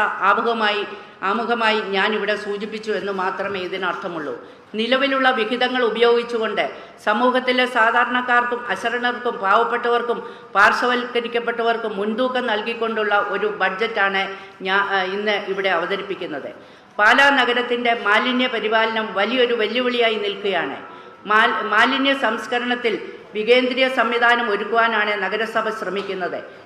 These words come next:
ജൈവ മാലിന്യങ്ങൾ ഉറവിടത്തിൽ തന്നെ കൈകാര്യം ചെയ്യുന്നതിനും പൂർണ്ണമായും വളമാക്കി മാറ്റുന്നതിനും ശാസ്ത്രീയമായ ബിന്നുകൾ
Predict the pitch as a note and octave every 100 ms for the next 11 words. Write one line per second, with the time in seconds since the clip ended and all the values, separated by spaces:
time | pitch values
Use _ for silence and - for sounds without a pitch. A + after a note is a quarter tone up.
0 | - E3 G#3 A#3+ C4+ C4+ A#3 A#3+ B3 B3
1 | B3 A#3+ B3 F#3+ G#3 A#3+ C4 C4 C4 B3+
2 | G#3+ A3 A3 G3+ G#3 A3+ A3+ A3+ G#3+ G3+
3 | G#3 G#3 G3 - - - - G#3 A#3+ B3
4 | B3 B3 B3+ G#3 G#3 B3+ B3+ B3 A#3 G#3
5 | G3+ A3 A3+ A3 G3 - - - G#3 A#3
6 | - B3 B3+ B3 B3 A#3 G#3+ A#3 B3+